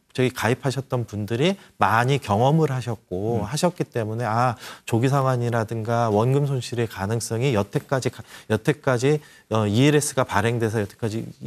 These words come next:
Speaker 1: 어, 이어지면 약 한 십 년 이상 이어지면서
Speaker 2: 음.
Speaker 1: 아, 큰 문제가 없었던 상품이구나. 그냥 이렇게,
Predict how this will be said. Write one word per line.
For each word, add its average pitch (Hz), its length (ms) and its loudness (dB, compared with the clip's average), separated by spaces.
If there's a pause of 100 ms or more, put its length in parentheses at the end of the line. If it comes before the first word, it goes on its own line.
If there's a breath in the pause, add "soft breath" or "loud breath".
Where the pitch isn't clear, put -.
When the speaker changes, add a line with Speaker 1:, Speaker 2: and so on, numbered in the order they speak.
Speaker 1:
어, 107 160 0
이어지면 113 640 2
약 104 180 2
한 123 120 -2
십 180 160 -2
년 196 340 2
이상 110 320 0
이어지면서 107 760 2
Speaker 2:
음. - 260 -10
Speaker 1:
아, 90 140 -4
큰 254 260 -2
문제가 127 340 2
없었던 113 380 -4
상품이구나. 120 760 -4
그냥 101 200 -6
이렇게, 98 320 -6